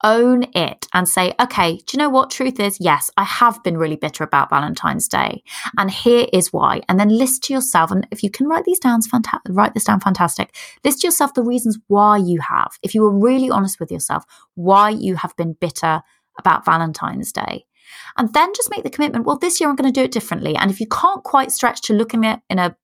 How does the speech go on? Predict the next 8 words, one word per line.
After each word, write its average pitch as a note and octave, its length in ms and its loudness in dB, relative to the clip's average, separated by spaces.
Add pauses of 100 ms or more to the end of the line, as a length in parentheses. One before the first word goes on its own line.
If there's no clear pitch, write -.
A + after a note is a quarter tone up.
(320)
positive A#3+ 420 -2
way F#3+ 140 2
romantically, F#3 800 0 (600)
then G#3+ 200 4
what C#4+ 200 2
can C#4+ 140 -2
you C#4 140 0
do F3 380 2